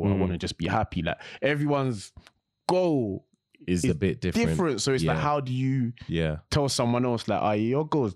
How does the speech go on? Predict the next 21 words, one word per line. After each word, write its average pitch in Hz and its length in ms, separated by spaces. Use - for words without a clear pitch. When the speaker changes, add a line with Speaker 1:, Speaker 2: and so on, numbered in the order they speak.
Speaker 1:
trash"? 160 520
Like, 110 280
Speaker 2:
Yeah. 82 420
Do 156 100
you, 226 300
do 123 160
you, 214 560
so, 151 560
so 151 200
for 131 160
example, 139 360
for, 127 160
like, 131 180
you 156 220
now, 92 220
yeah, 85 280
Speaker 1:
Mm. 90 340
Speaker 2:
would 113 200
you 185 160
say, 170 340
yeah, 98 440